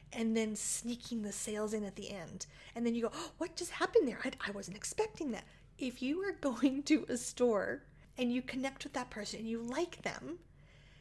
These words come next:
you know what? Their job is to put something in your hands. Your part of that transaction is to give them money for it. That is just, <laughs> that is just the real truth of it. So let's not pretend it's something that it isn't. And what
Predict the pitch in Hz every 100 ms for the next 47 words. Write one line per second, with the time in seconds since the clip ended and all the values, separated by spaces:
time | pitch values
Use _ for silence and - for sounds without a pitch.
0 | - - 247 269 302 285 392 214 285 311
1 | 220 202 196 339 480 494 - - - 285
2 | 277 262 - 277 294 269 269 254 233 208
3 | 233 302 233 - - - - - 190 220
4 | 254 349 370 359 - - 294 330 320 320
5 | - 311 311 311 - 370 381 - - -
6 | 285 277 - 269 254 240 220 226 - -
7 | - 330 415 381 - 277 277 - - -
8 | 294 - 381 320 370 285 277 269 247 247
9 | 247 262 262 196 - - - - - 254
10 | 285 330 330 262 - 226 269 240 202 220
11 | 208 208 196 185 208 214 - - - -
12 | - - 240 226 220 -